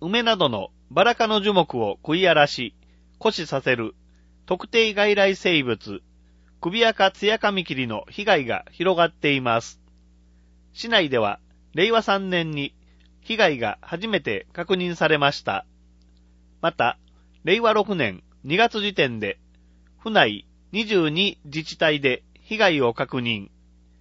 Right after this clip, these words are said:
繁殖力が強く、被害を食い止めることの難しさが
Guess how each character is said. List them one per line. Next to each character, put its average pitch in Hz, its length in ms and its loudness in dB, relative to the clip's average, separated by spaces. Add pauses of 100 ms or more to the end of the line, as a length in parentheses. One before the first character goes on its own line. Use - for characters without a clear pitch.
(420)
繁 226 200 0
殖 233 280 0
力 160 200 0
が 127 140 2
強 139 300 2
く、 95 240 -12 (420)
被 - 120 -10
害 185 260 4
を 107 200 -2
食 175 160 -2
い 214 40 -2
止 214 140 2
め 214 100 0
る 202 120 4
こ 196 120 2
と 160 120 -2
の 110 260 -4
難 202 380 0
し - 100 -14
さ 180 140 0
が 165 220 2